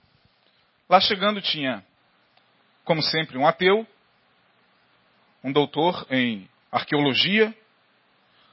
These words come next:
outro era doutor, não sei o quê. Eu virei pro Francisco e falei, "A coisa tá pesada hoje, cara."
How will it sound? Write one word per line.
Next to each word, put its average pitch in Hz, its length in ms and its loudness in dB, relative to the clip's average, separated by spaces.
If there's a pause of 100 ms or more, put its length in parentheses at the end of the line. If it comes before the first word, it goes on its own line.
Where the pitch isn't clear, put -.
(580)
outro 165 340 4
era 143 160 2
doutor, 165 580 2
não 147 100 -6
sei 147 160 -4
o 135 40 -6
quê. 180 120 -2
Eu 208 160 6
virei 160 220 -2
pro - 100 -14
Francisco 175 300 -4
e - 20 -14
falei, 160 180 0
"A 117 60 2
coisa 117 260 -10
tá 175 60 -4
pesada 349 440 0
hoje, 175 240 0
cara." 92 240 -12